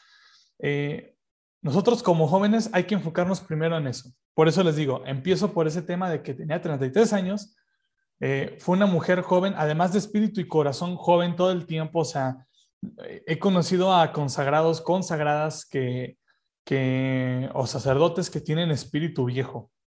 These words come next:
y eso no está padre. O sea, Jesucristo es el siempre joven, dice el Papa Francisco en la exhortación apostólica Christus Vivit, que está dirigida a los jóvenes. Este,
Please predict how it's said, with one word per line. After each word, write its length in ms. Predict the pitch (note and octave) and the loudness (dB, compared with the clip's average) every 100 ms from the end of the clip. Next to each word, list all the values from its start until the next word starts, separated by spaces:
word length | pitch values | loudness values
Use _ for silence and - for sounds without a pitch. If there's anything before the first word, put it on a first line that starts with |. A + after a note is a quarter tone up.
| _ | _
y 120 | C#3+ | -4
eso 200 | C#3+ C#3+ | -2 -2
no 60 | D3 | -4
está 240 | C3+ C#3 | -4 -6
padre. 280 | - C3 B2+ | -4 -4 -2
O 60 | A#2+ | -4
sea, 300 | B2 B2 - _ _ _ | -6 -10 -12 _ _ _
Jesucristo 540 | - D3+ D3 E3 D#3+ F3+ | -4 -2 0 0 0 -2
es 100 | - | -2
el 100 | D#3+ | -2
siempre 340 | - D#3+ D#3 | -2 0 0
joven, 320 | D3+ C#3+ C3 | 0 0 0
dice 160 | C3 C#3 | -2 -2
el 100 | D3 | -2
Papa 220 | D3+ D3+ | -2 -2
Francisco 420 | D3 C3+ C3+ C3 D#3 | -2 -2 -4 -4 -4
en 80 | |
la 280 | C3+ B2+ B2+ | -2 -2 -4
exhortación 500 | B2+ - B2+ C3 C#3+ | -8 -10 -10 -10 -8
apostólica 760 | C#3+ C#3 - D3 D3 D3+ D#3 D3+ | -8 -8 -10 -6 -6 -4 -4 -4
Christus 480 | D3 D3 - D3+ | -2 -2 -2 -8
Vivit, 320 | C#3 D#3+ G#3+ - | -6 -6 -6 -8
que 60 | |
está 180 | C#3+ D3+ | -8 -4
dirigida 420 | D3 C#3 C3 D#3 | -2 -4 -4 -2
a 20 | |
los 160 | C#3+ C3 | -2 -4
jóvenes. 540 | - E3+ G3+ C#4+ - _ _ _ _ _ _ _ _ _ _ | 0 2 2 0 -6 _ _ _ _ _ _ _ _ _ _
Este, 960 | C#3+ B2+ - C#3+ C3 B2+ B2+ B2+ C3 | -4 -4 -4 -4 -2 -2 -4 -6 -10